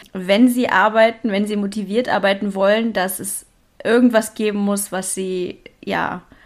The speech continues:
fasziniert, was sie fesselt an der Arbeit. Also das muss ja sozusagen so einen emotionalen Bezug geben. Es ist für uns ja wirklich super schwierig, Arbeiten nachzugehen, wo wir nicht so richtig einen Sinn drin sehen oder weil wir das Gefühl haben, das hat mit uns eigentlich gar nichts zu tun oder wir finden's langweilig, wir finden's unnötig,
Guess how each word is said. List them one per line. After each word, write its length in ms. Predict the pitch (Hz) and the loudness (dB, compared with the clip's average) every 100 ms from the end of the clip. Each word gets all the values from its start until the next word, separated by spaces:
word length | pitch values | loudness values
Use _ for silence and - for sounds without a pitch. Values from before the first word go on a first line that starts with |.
| _ | _
fasziniert, 1000 | - 220 - - 220 220 220 214 208 208 | -6 -4 -2 -4 0 2 4 6 4 2
was 140 | 190 | -6
sie 80 | 214 | -8
fesselt 440 | 202 226 208 214 202 | -6 -6 -2 -2 -2
an 160 | 180 | -2
der 140 | 190 - | -2 0
Arbeit. 360 | 190 196 202 | 0 0 -2
Also 300 | 190 185 196 | -2 -6 -10
das 280 | 202 - - - - - - - - | -10 -10 -10 -14 -20 -20 -18 -20 -8
muss 260 | 202 247 254 | 2 4 4
ja 100 | 220 | 2
sozusagen 460 | 208 - 220 202 | 2 -2 0 2
so 80 | 208 | 2
einen 100 | 208 | -2
emotionalen 600 | 208 208 202 208 190 190 | 0 -2 -2 -2 0 0
Bezug 340 | 190 - 208 196 | -4 -8 -8 -8
geben. 160 | 190 | -8
Es 100 | 196 | -6
ist 140 | 208 208 | -8 -4
für 80 | |
uns 180 | 208 208 | -4 -2
ja 100 | 220 | -4
wirklich 260 | 202 208 202 | -4 -6 -6
super 320 | 220 240 226 | -6 -2 -4
schwierig, 600 | 196 - 208 214 196 202 | -4 -8 -6 -4 -4 0
Arbeiten 440 | 180 190 202 202 | 0 2 0 0
nachzugehen, 880 | 190 202 208 - 220 202 190 196 240 - - - - | 0 0 0 -8 -8 -6 -4 -2 -2 -6 -18 -18 -6
wo 220 | 208 202 | -4 -2
wir 380 | 202 202 202 202 | -2 0 2 0
nicht 240 | 208 202 | -2 -4
so 80 | 202 | -4
richtig 340 | 196 202 - - | -6 -6 -8 -6
einen 120 | 190 | -4
Sinn 340 | 202 269 262 | 4 6 6
drin 260 | 240 226 226 | 4 0 0
sehen 380 | 208 220 220 214 | 0 0 0 -2
oder 220 | 185 180 | -2 -2
weil 100 | 185 | -2
wir 60 | |
das 120 | 185 185 | -4 -8
Gefühl 360 | 202 - 202 | -10 -4 -2
haben, 220 | 202 196 | 0 -2
das 120 | 196 - | -4 -6
hat 140 | 202 | -8
mit 100 | 196 | -6
uns 160 | 196 196 | -8 -6
eigentlich 240 | 180 190 | -8 -6
gar 160 | 190 175 | -6 -4
nichts 300 | 190 - - | -6 -8 -8
zu 100 | 202 | -8
tun 640 | - 269 240 226 226 214 | -4 0 2 2 0 0
oder 180 | 175 185 | -4 -6
wir 80 | |
finden's 420 | 185 196 190 202 220 | -6 -6 -4 -6 -4
langweilig, 760 | 220 220 214 202 196 196 202 | -4 -4 -2 -2 0 0 -4
wir 80 | 196 | -8
finden's 400 | - 196 196 196 | -4 -4 -4 -8
unnötig, 1000 | - 214 214 214 208 208 202 208 208 | -4 0 2 0 -2 -4 -4 -4 -6